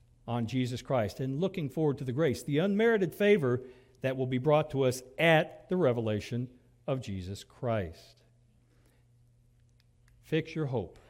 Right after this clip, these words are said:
completely on the grace to be brought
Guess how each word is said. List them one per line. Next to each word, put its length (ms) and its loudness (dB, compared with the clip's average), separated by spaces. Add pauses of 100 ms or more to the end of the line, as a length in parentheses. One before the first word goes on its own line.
(800)
completely 600 -6 (800)
on 100 -6
the 80 -6
grace 260 -4
to 100 -16
be 100 -8
brought 320 -6